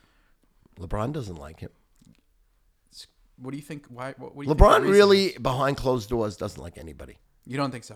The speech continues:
Speaker 1: No.
Speaker 2: Just hates everyone?
Speaker 1: Hates everyone.
Speaker 2: But puts on that, like, nice guy act?
Speaker 1: Absolutely.
Speaker 2: Yeah, I don't trust him. He's too nice.
Speaker 1: He's too nice.
Speaker 2: It's like John Cena, you know? All those Make-A-Wish kids.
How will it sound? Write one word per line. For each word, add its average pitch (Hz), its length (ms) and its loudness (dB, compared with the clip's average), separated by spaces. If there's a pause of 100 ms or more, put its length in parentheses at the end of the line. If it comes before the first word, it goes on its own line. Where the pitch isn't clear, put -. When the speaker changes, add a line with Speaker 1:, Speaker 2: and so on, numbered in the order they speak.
Speaker 1:
No. 80 180 -16 (260)
Speaker 2:
Just - 140 -16
hates 131 220 -10
everyone? 139 340 -10 (120)
Speaker 1:
Hates 104 280 -6
everyone. 87 380 -10 (300)
Speaker 2:
But 139 140 -8
puts 170 220 -4
on 151 120 -4
that, 127 180 -10
like, 120 240 -14
nice 120 260 -10
guy 127 200 -12
act? 135 400 -14
Speaker 1:
Absolutely. 107 560 -6
Speaker 2:
Yeah, 110 100 -10
I 123 60 -6
don't 143 120 -4
trust 110 240 -16
him. 113 80 -14
He's 120 140 -14
too 113 140 -18
nice. - 280 -20 (140)
Speaker 1:
He's - 100 -20
too 135 200 -2
nice. - 360 -14 (360)
Speaker 2:
It's - 80 -20
like 131 120 -12
John 123 260 -8
Cena, 107 360 -14 (380)
you 113 80 -16
know? 127 160 -14 (200)
All 127 140 -6
those 135 240 -6
Make-A-Wish 123 640 -8
kids. 127 380 -14